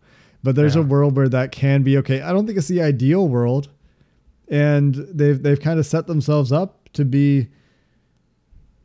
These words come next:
Speaker 1: in, in a position where there's a lot of pressure in the draft. And we talked a lot about trying to avoid that problem. And we heard Duke Tobin talk about we need to get better up front. And we heard Brian Callahan tell us on this podcast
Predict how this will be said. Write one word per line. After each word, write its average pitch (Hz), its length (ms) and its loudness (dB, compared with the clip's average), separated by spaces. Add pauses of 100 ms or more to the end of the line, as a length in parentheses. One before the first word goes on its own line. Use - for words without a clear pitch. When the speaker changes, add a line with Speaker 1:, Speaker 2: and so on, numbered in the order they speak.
(720)
Speaker 1:
in, 151 140 -4
in 156 180 -4
a 151 60 0
position 143 380 -2
where 151 100 0
there's 143 180 0
a 143 40 -2
lot 143 180 0
of 135 100 -2
pressure 123 640 -6 (640)
in 139 140 -2
the 131 80 0
draft. 113 400 -4
And 120 100 -2
we 123 80 -2
talked 139 380 -2 (380)
a 147 40 -4
lot 131 540 -2 (100)
about 127 340 -2
trying 127 360 -2
to 123 160 -2
avoid 120 520 0
that 127 220 -2
problem. 123 520 -4 (300)
And 139 120 -4
we 135 140 0
heard 147 480 -2
Duke 143 180 0
Tobin 131 480 -2
talk 143 340 -4
about 127 320 -4
we 135 120 -2
need 139 220 0
to 139 60 0
get 139 240 -2
better 135 320 0
up 135 160 -4
front. 143 380 -6
And 131 140 -8
we 131 140 -2
heard 135 360 -2
Brian 139 300 -2
Callahan 135 640 -2
tell 131 280 -4
us 151 300 -4
on 127 220 -4
this 151 180 0
podcast 120 720 -4